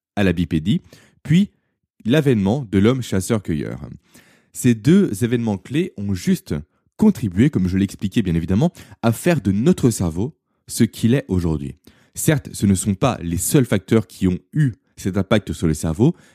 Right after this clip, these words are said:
mais ils font partie des facteurs principaux qui ont eu un tel impact sur le développement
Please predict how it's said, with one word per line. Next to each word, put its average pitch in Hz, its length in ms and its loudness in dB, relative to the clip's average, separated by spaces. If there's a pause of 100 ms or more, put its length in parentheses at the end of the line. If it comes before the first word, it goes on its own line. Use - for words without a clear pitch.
(100)
mais 127 280 4
ils 120 80 0
font 110 140 -4
partie 101 240 -2
des 120 80 0
facteurs 104 340 -2
principaux 131 680 0
qui - 160 -2
ont 92 100 4
eu 127 80 2
un 85 100 -2
tel 107 220 -2
impact 92 360 -2
sur - 140 -8
le 85 80 -2
développement 87 680 0